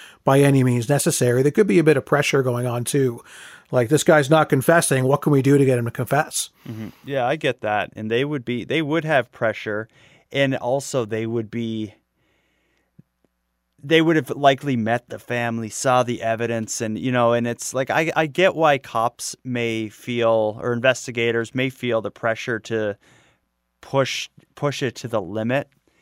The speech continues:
Speaker 2: It's just,
Speaker 1: Yeah, especially
Speaker 2: it's
Speaker 1: if it's your only avenue that you have now.
Speaker 2: Mm-hmm.
Speaker 1: This is the only suspect we have. We've got enough evidence to maybe, with a confession, lock this in.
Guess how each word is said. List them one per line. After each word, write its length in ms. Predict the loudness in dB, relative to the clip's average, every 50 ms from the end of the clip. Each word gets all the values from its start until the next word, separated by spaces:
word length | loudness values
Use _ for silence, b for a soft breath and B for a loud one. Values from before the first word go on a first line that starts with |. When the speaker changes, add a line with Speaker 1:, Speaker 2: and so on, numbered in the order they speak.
| _ _ _ _ -10
Speaker 2:
It's 220 | -10 -10 -10 -6
just, 260 | 0 2 4 4 4
Speaker 1:
Yeah, 80 | 2 0
especially 600 | -2 2 4 4 4 4 2 2 4 4 6 6
Speaker 2:
it's 100 | 6 6
Speaker 1:
if 60 | 4 2
it's 120 | 2 2
your 200 | 2 2 2 2
only 800 | 2 2 2 2 2 4 4 4 4 4 2 2 2 0 -2 -4 -2 0
avenue 480 | 2 4 4 2 2 0 -2 -2 -2
that 120 | -4 -4 -6
you 100 | -6 -6
have 400 | -4 -2 -2 -2 -2 -4 -4 -4
now. 360 | -6 -6 -6 -8 -10 -10 -14 -16
Speaker 2:
Mm-hmm. 220 | -18 -14 -14 -14 -14 -4 -2
Speaker 1:
This 160 | 0 0 0
is 120 | 0 0
the 140 | 2 4 6
only 360 | 6 6 6 6 4 4 2
suspect 520 | 2 2 0 0 0 0 -2 -2 -2 -2 -4
we 120 | -4 -2
have. 500 | 0 0 0 -2 -4 -6 -8 -10 -12 -16 B B B B B B B B B B B B 0
We've 200 | 0 0 4 4
got 400 | 6 6 6 6 4 2 -2 _ 0
enough 540 | 0 2 4 4 6 6 6 4 4 4 4
evidence 580 | 4 4 4 2 0 0 0 -2 -2 -4 -2 0
to 120 | 0 2
maybe, 400 | 4 4 4 4 4 4 2 2
with 260 | 4 4 2 4 2
a 60 | 0
confession, 880 | 0 0 -4 0 2 2 4 4 4 4 2 2 2 0 -4 -8 -10 -14 _ _ _ 0
lock 340 | 2 2 2 2 0 -2
this 240 | -2 -2 0 2 4
in. 380 | 4 4 4 2 0 -2 -4